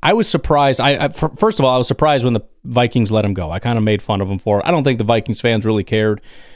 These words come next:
But Eric Wilson, you may remember if you're, if you're kind of an O G from a year, a couple years ago, he was sort of a young, talented linebacker for Minnesota. Not elite, but he was solid. And he was one of the linebackers that got let go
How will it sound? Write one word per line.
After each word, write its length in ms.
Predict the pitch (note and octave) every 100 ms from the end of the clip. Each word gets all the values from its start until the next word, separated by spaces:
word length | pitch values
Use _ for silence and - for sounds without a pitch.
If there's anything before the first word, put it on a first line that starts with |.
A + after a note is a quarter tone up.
| - -
But 220 | B2 A2 -
Eric 300 | D3 E3 D3
Wilson, 400 | D3 C#3 D3 B2+
you 120 | A#2
may 220 | A2 B2+
remember 460 | D3 D#3 C3+ B2+ B2
if 160 | -
you're, 240 | A2+ A2 F#2
if 120 | -
you're 100 | A#2
kind 180 | C3 A#2+
of 60 |
an 80 | A#2
O 140 | A#2+
G 220 | A2+ A2+ A2+
from 160 | A#2+
a 160 | G#2 G2 -
year, 360 | G#2 A2 A#2 A2
a 60 |
couple 240 | - B2+ B2+
years 240 | B2 B2
ago, 320 | B2+ C3 C3+ - - _ _
he 140 | - F#3
was 160 | G#3
sort 220 | - D#3+ D3+
of 100 | C3+
a 100 | C#3+
young, 380 | B2 B2 C#3+
talented 460 | B2+ C3 C3+ A#2+ B2
linebacker 520 | A2 A#2 A2+ A#2 A2+
for 100 | B2+
Minnesota. 460 | B2 A#2+ - G#2+ C#3+
Not 220 | A3+ C4
elite, 400 | E3 A#2 G#2 B2
but 140 | E3 E3
he 80 |
was 140 | G#3+ -
solid. 440 | - D#2 E2+ A2+ - _ _ _ _
And 360 | B2+ B2 B2 A#2+
he 80 | C#3+
was 160 | C3+
one 160 | B2+ D3
of 60 |
the 60 | C3
linebackers 640 | B2 C3 C3 A#2+ A2+ A#2+
that 200 | A#2 A2+
got 260 | A#2 A2 -
let 260 | D3 C#3+ D#3+
go 520 | A3 F#3 G2+ A#2